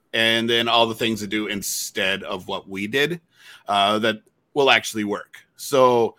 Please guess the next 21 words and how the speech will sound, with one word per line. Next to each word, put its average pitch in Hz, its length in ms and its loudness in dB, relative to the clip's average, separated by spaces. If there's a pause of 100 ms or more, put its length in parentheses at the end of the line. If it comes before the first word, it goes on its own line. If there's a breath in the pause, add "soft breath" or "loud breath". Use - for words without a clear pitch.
(440 soft breath)
you 151 60 0
know, 151 120 2
it's 143 220 0
advice 143 460 2
like, 120 360 0
stop - 640 0
worrying 127 280 0
about 117 260 2
all 110 120 4
the 110 80 -2
stuff 110 260 -4
that 104 120 -8
makes 107 240 -4
you 98 80 -10
sound 110 300 -4
like 127 180 -4
you're 143 140 -6
a 131 40 -6
C 147 400 -4
E 147 60 2
O 156 280 -2